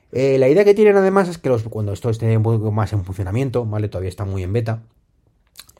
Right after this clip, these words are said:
es que, pues, que podamos todos los que no tenemos un coche conectado, pues poner un cacharrito conectado al lado de B dos, tal, y que otorgue esta información, ¿vale? Eh, la cosa es, la idea es buena, la idea es buena, y de hecho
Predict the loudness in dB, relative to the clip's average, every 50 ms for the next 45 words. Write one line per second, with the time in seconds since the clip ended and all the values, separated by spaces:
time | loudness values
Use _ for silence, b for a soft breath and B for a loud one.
0 | _ -6 -4 -4 -4 -4 -2 0 2 4 4 4 4 4 2 2 2 -2 -6 -8
1 | -8 -10 -6 -4 -2 0 0 0 -2 -2 -2 0 0 2 0 0 -2 -6 -8 -8
2 | -10 -6 -4 -4 -4 -4 -4 -4 -6 -4 -4 -4 -4 -2 -2 0 0 0 0 0
3 | -2 -2 -2 0 2 2 4 4 2 0 -4 -12 -14 -12 -10 -10 -8 -6 -6 -6
4 | -8 -10 -8 -6 -4 -4 -4 -4 -6 -8 -10 -10 -10 -8 -6 -6 -4 -4 -4 -4
5 | -4 -2 -2 0 -2 -2 -4 -10 -20 _ _ -20 -14 -10 -8 -6 -6 -8 -10 -12
6 | -14 -16 -18 -18 -16 -14 -12 -10 -6 -6 -4 -4 -4 -6 -8 -10 -10 -12 -18 -20
7 | -20 -20 _ _ _ _ _ -16 -16 -16 -16 _ _ -20 b b b b b b
8 | b b b b b b b b b b b b 0 2 2 4 4 4 4 2
9 | 2 0 0 -2 -2 -2 -2 -2 0 2 2 2 2 0 -2 -6 -12 -16 -18 -18
10 | -18 -20 -12 -6 -2 0 2 4 2 2 0 -4 -8 -8 -8 -8 -10 -12 _ _
11 | -8 -8 -6 -6 -8 -8 -8 -8 -8 -8 -8 -10 -6 -2 0 0 2 0 0 0
12 | 0 -2 -2 -2